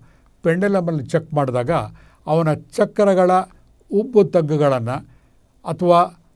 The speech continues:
ಆ ಚಕ್ರ ಉತ್ತರಾಕಾರದಲ್ಲಿ ಸ್ಟ್ಯಾಗ್ನೇಟ್ ನಿಂತಿದೆಯಾ, ಚಕ್ರಗಳು ತಿರುಗ್ತಾ ಇದೆಯಾ, ಅಥವಾ ಸುಳಿ ಏನಾದ್ರು ತೊಂದರೆ ಇದೆಯಾ, ಅಡೆತಡೆಗಳಿದೆಯಾ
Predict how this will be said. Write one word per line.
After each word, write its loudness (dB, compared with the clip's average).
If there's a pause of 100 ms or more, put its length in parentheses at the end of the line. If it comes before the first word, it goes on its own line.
ಆ 0
ಚಕ್ರ 0
ಉತ್ತರಾಕಾರದಲ್ಲಿ 0
ಸ್ಟ್ಯಾಗ್ನೇಟ್ -2 (300)
ನಿಂತಿದೆಯಾ, -4 (320)
ಚಕ್ರಗಳು 0
ತಿರುಗ್ತಾ -4
ಇದೆಯಾ, -4 (400)
ಅಥವಾ -4
ಸುಳಿ -2 (180)
ಏನಾದ್ರು -2
ತೊಂದರೆ 0
ಇದೆಯಾ, -2 (440)
ಅಡೆತಡೆಗಳಿದೆಯಾ -2